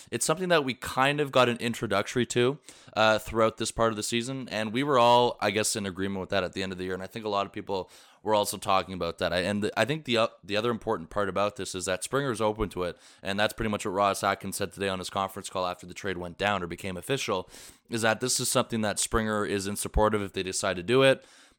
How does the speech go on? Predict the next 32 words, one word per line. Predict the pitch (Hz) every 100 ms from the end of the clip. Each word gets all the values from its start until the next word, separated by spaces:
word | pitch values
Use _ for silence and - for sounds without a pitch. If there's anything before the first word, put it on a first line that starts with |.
| -
It | 113
might | 113 120
not | 117 110 -
be | 110
a | 101
full-time | - 113 107 117 101
thing. | - 110 123
It |
might | 101 101
be | 110 104
kind | 95 110
of | 98
a |
fifty-fifty | 95 127 - 101 117 101 113
ki-, | - 110 - -
kind | 113 110
of | 104
idea. | 101 110 107
But, | 92 101 95 - - _
you | - 127
know, | 120
the | 120
rumor | 160 165
to |
come | 139 123
after | 107 113 -
it | 101
about | 92 95
Brandon | 101 98 92
Nimmo | 95 90
definitely, | 87 110 - 117 104
or, | 92